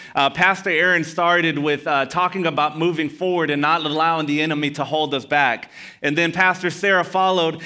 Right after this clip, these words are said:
and was talking about breaking out of the mundane life and living a life of adventure. Do you guys remember that? Yeah? Awesome. And then Pastor Caleb did an awesome job challenging us to step out into what it is that God is calling us to.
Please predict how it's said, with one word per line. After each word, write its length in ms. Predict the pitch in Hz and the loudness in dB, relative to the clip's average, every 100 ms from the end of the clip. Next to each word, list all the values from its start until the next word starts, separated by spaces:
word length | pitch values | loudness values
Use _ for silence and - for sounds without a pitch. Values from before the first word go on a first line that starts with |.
| - | -6
and 140 | 160 156 | -2 0
was 140 | 151 | 0
talking 300 | 190 185 185 | 0 0 0
about 200 | 165 143 | 0 0
breaking 420 | 156 190 196 202 | 0 0 0 0
out 200 | 170 175 | 2 2
of 100 | 180 | 2
the 80 | 160 | -2
mundane 500 | 156 165 165 170 160 | 0 0 2 2 2
life 460 | 151 143 156 196 - | 0 2 2 0 -2
and 160 | 151 | -2
living 300 | 156 160 170 | 0 0 0
a 40 | 151 | 0
life 300 | 143 151 151 | 2 0 0
of 140 | 143 | -2
adventure. 520 | 147 127 147 135 135 | -2 0 -2 -2 -4
Do 120 | 117 135 | -4 -2
you 80 | |
guys 260 | 143 147 143 | 0 0 0
remember 320 | 156 170 180 | -2 -2 0
that? 460 | 185 202 208 208 - _ _ _ _ | 2 4 2 -2 -16 _ _ _ _
Yeah? 380 | 131 151 180 214 | 0 4 4 4
Awesome. 520 | 147 156 175 156 131 - - - | 2 2 2 0 -2 -6 -14 -6
And 140 | 151 175 | -2 0
then 100 | 180 | 4
Pastor 380 | 208 214 208 | 4 4 0
Caleb 420 | 190 208 214 208 165 | 0 2 2 2 2
did 140 | 196 | 0
an 100 | 185 | 2
awesome 380 | 190 190 202 175 | 0 0 -4 0
job 340 | 170 196 185 | 2 4 2
challenging 640 | - 196 214 214 196 175 160 | 0 0 2 0 0 0 0
us 160 | 156 | 0
to 120 | 156 160 | -2 -6
step 380 | 165 196 - | -2 -2 2
out 260 | 190 202 190 | 2 4 4
into 240 | 165 160 | 0 -2
what 260 | 165 165 180 | -2 0 2
it 80 | 180 | 0
is 200 | 185 175 | 0 0
that 160 | 147 | -2
God 260 | 120 156 160 | 0 0 0
is 140 | 151 | -2
calling 440 | - - 160 151 127 | -6 -2 -2 0 -2
us 200 | 113 - | -6 -8
to. 320 | - 110 | -12 -10